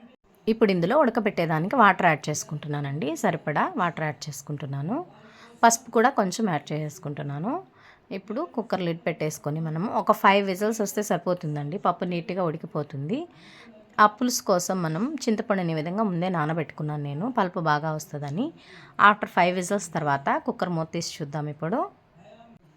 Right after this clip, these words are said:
ఫైవ్ విజిల్స్‌కి నీట్‌గా పప్పు మెత్తగా ఉడికిపోతుందండి. మామూలుగా చూడండి, ఇక్కడ మెత్తగా ఉడికిపోయింది పప్పు, ఉడి-, ఉడికిపోయింది. ఇప్పుడు దీనిలోకి మనం రుచికి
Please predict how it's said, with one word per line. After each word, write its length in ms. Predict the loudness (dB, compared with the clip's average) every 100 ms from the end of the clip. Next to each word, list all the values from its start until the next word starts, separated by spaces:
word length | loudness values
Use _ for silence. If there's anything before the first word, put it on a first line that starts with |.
| -20 -12 -4
ఫైవ్ 180 | -2 0
విజిల్స్‌కి 440 | -2 -2 -2 -4 -4 -2
నీట్‌గా 360 | -4 -4 -2 -2
పప్పు 180 | -2 -2 -4
మెత్తగా 320 | -4 -2 0 0
ఉడికిపోతుందండి. 640 | -2 -4 -4 -4 -4 -4 -4
మామూలుగా 380 | -6 -6 -6 -6 -8 -14 _ -20 -20 -20 -20 -8
చూడండి, 400 | -4 -2 -2 -2 -4 -6
ఇక్కడ 160 | -6 -4 -2 -4
మెత్తగా 320 | -4 -4 -2
ఉడికిపోయింది 600 | -2 -6 -4 -4 -4 -4 -4 -4 -6
పప్పు, 280 | -6 -6 -4 -4 -8 -20 -20 -20 -20 _ _ -20 -20 -20 -20 -20 -20 -20 _ _ _ _ _ -20 -10 -8
ఉడి-, 180 | -8 -6 -6
ఉడికిపోయింది. 600 | -4 -4 -4 -2 -4 -4 -4 -4
ఇప్పుడు 200 | -2 0
దీనిలోకి 340 | 0 2 2 2 0
మనం 280 | 0 0 0
రుచికి 240 | -2 -2